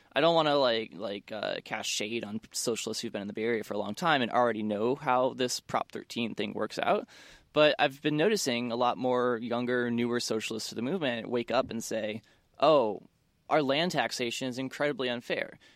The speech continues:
'Cause a lot of protests come out for, in opposition to housing projects because that's visible capital. You see people moving money and moving mass amounts of capital around, and that gets a big reaction.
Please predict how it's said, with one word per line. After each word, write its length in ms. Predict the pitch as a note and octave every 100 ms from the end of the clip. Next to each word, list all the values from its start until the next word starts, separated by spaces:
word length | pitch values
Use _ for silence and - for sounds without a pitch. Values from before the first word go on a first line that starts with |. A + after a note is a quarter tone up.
| _
'Cause 140 | -
a 40 | D#3+
lot 160 | F3
of 60 | F#3+
protests 520 | - A3+ - G#2 -
come 200 | - C3+
out 360 | B2 A#2 A#2 -
for, 520 | - B2+ A#2+ A#2 G#2+ B2+
in 80 |
opposition 500 | C3 C3 A#2+ C3 -
to 60 | A#2
housing 320 | B2 E3+ D3+
projects 600 | A2+ A#2 G#2+ A2+ - - _
because 360 | - D3 A#2+ -
that's 240 | C#3+ -
visible 400 | A#2+ C3 C3 A#2+
capital. 540 | - A2+ A2+ - - _
You 120 | B2+
see 180 | - D3
people 320 | - C#3 C3+
moving 320 | A#2+ C#3 D#3+
money 400 | A#2+ A2 G#2+ A2
and 160 | - A#2
moving 440 | B2+ C3 C3 A#2 A2+ _ -
mass 420 | B2 A#2+ B2+ -
amounts 360 | - B2+ A2+ -
of 80 | -
capital 500 | - D3 - G#2 F#2+
around, 440 | G#2 G2+ G2+ B2+ _ - _ _
and 140 | C3+ C#3+
that 100 | D3+
gets 140 | D3
a 40 | B2+
big 160 | B2+
reaction. 560 | A2 B2+ D3+ - -